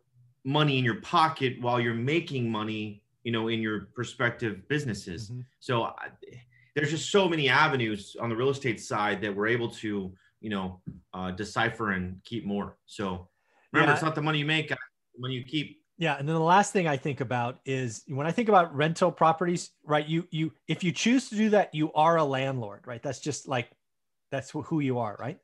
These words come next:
Speaker 2: The problem with stocks is you can confuse yourself. And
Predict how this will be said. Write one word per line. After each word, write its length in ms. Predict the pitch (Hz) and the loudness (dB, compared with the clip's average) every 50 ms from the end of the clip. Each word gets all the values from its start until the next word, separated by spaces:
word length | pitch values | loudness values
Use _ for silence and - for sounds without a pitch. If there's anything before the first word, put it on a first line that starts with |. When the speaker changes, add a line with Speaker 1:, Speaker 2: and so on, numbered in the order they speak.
| _ - - - - - - - - _ _ _ _ _ _ _ | _ -20 -20 -20 -20 -20 -20 -20 -20 _ _ _ _ _ _ _
Speaker 2:
The 80 | 165 | -2
problem 400 | - - 208 254 269 320 294 240 | 2 6 6 6 6 6 4 4
with 100 | 190 156 | 4 4
stocks 440 | - - - 170 156 160 170 170 - | 2 2 2 4 4 4 4 2 -2
is 180 | 190 139 123 139 | -6 -4 -2 -2
you 80 | 160 | -4
can 180 | 139 - 165 147 | -2 -2 -6 -4
confuse 600 | - 147 139 123 - - 147 156 160 170 156 139 | -2 -2 -4 -4 -4 -4 0 2 2 2 2 2
yourself. 420 | 139 123 110 - - 117 101 - - | -2 -4 -4 -4 -6 -8 -8 -10 -10
And 140 | 143 139 | -12 -12